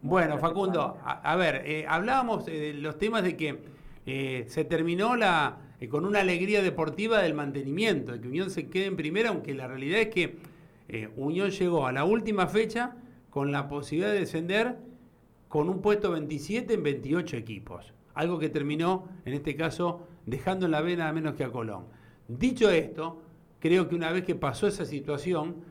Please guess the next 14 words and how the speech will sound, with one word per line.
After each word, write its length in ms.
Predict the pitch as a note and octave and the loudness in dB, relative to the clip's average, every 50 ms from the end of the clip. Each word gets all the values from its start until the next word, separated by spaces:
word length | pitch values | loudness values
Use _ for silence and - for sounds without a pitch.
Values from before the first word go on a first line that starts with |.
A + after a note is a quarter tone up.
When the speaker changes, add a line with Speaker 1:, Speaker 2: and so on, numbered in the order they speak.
| - - - - - - | -20 -20 -20 -20 -14 -8
Speaker 1:
eh, 400 | - C3 C#3 C#3 C3 B2+ B2 B2 B2 | -4 0 0 0 0 0 -2 -2 -2
me 80 | C3+ C#3+ | -2 0
imagino 380 | D3+ D3 C#3+ B2 F#3+ A3+ A3+ | 0 0 -2 -2 -2 -2 -2
ustedes 280 | G3 - G#3 G#3+ G#3 F#3 | -2 0 4 4 4 4
la 160 | E3+ E3+ - | 4 2 0
preocupación 640 | - D#3 D3+ C#3 D3+ D3 D#3 D3+ C#3 B2 A3+ B3+ A#3 | 0 -2 -2 -2 -4 -2 -2 -2 -2 -2 -2 -2 0
que 140 | - F#3 D#3 | 0 -2 0
tienen 300 | F3 F3+ F3 D#3 D3 C#3+ | 0 0 0 0 -2 -4
en 100 | D3 D3+ | -4 -6
esta 180 | D3 D3+ E3 | -4 -4 -4
renovación 580 | - C#3+ C#3+ C#3 C#3 C#3 C#3 C3+ - G3+ G#3 G3+ | -4 -2 -4 -2 -2 -2 -4 -2 -2 -2 -2 0
que 120 | E3 D#3 C#3 | -2 -2 -2
quieren 260 | D#3+ E3 E3 D#3+ D#3 | -2 -4 -2 -4 -4
encarar 600 | D3 C#3+ C#3+ D3 C#3+ D3 E3+ G3 G#3+ G#3+ - | -4 -4 -2 -2 0 2 2 2 2 0 -4